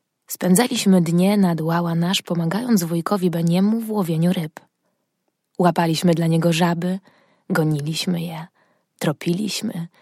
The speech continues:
niepostrzeżenie podkradaliśmy się do nich błotnistym brzegiem pod wierzbami i w bagnistych zagłębieniach pełnych ostrej trawy,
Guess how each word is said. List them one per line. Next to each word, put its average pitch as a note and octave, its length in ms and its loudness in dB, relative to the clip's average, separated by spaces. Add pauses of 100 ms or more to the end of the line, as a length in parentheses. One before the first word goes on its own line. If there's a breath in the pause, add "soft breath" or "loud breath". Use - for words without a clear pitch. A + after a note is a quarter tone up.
(380 soft breath)
niepostrzeżenie G3 760 2
podkradaliśmy F3 840 -2
się F3+ 140 -4
do D#3 100 -4
nich D#3+ 280 -2
błotnistym D#3 960 -4
brzegiem D3 540 -4
pod C#3+ 200 -10
wierzbami C#3 680 -2 (380 loud breath)
i F3 80 -2
w D3 40 -6
bagnistych D#3+ 640 -2
zagłębieniach D#3 760 -4
pełnych D3+ 500 -6
ostrej D3 400 -6
trawy, D3 560 -6